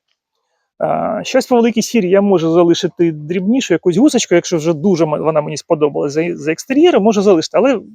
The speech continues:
намагаюся от хоча б від, від шести. Бо,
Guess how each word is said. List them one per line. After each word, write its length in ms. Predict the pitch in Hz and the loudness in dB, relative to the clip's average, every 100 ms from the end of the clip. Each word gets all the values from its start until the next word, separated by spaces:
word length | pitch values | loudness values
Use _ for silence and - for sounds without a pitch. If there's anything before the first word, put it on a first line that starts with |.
| - | -18
намагаюся 640 | 220 175 170 196 220 - 160 | -6 -2 2 2 2 0 -2
от 100 | 156 _ _ - | -2 _ _ -20
хоча 180 | 156 180 | -16 -16
б 40 | |
від, 140 | 143 - - 160 | -16 -20 -16 -12
від 160 | 165 | -12
шести. 320 | - - 165 - _ _ _ _ _ _ - - | -12 -12 -12 -14 _ _ _ _ _ _ -20 -4
Бо, 420 | 151 180 170 | 2 4 4